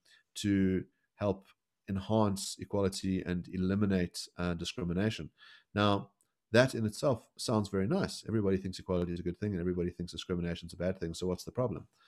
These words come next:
Well, the problem is, as we hinted at earlier, this redefinition of those terms so that they don't mean their ordinary meanings. Um, and they create these very burdensome obligations. Um, there's also a concern that given the government's obsession with,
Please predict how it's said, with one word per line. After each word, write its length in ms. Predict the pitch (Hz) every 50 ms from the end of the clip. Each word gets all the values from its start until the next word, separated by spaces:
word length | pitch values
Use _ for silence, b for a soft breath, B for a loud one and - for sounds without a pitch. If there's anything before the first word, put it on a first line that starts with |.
| b b b b b -
Well, 120 | 101 101
the 100 | 95 98
problem 280 | 95 - 135 131 123 110
is, 280 | 101 95 98 - - - -
as 100 | 98 95
we 120 | 101 95
hinted 240 | 95 101 95 - 95
at 100 | 90 90
earlier, 320 | - 143 165 156 113 92 92
this 220 | 87 90 87 -
redefinition 800 | - 90 95 101 104 104 95 - 92 92 104 107 - - 95 90
of 120 | 90 85 87
those 180 | 87 82 85
terms 440 | - - 147 131 95 85 80 73 - B B B B B B B B
so 140 | - - 98
that 140 | 95 92
they 100 | - 95
don't 300 | 92 104 107 110 98 78
mean 320 | 90 92 101 110 110 107 98
their 100 | 98 92
ordinary 720 | 90 90 98 98 95 92 92 90 87 87 85 85 85 85 - - _ _ -
meanings. 480 | - 104 127 120 71 - - - - - _ _
Um, 380 | - 87 90 90 87 87 85 - _ _ B B B B B B _ -
and 180 | 98 101 98
they 120 | 98 98 95
create 300 | 98 - 107 101 98 98
these 140 | 104 92
very 260 | 92 98 101 104 101 98
burdensome 720 | 95 - 90 92 98 104 101 98 98 - 95 90 90 87
obligations. 720 | 80 85 85 85 82 90 101 110 110 - - - - - b b b b b b b b b -
Um, 360 | - 95 95 95 95 98 - - _ _ -
there's 160 | 110 101 101
also 260 | 156 185 180 - -
a 80 | 135 113
concern 540 | - - 110 98 - - 107 104 104 98 95
that 240 | 92 90 90 - - - - _ _ _ _ _ _ -
given 220 | 123 131 123 131
the 60 | 120 110
government's 560 | 104 110 107 101 101 98 98 92 - - -
obsession 580 | - 90 - - - 160 156 - - 104 92 90
with, 260 | 92 90 87 - -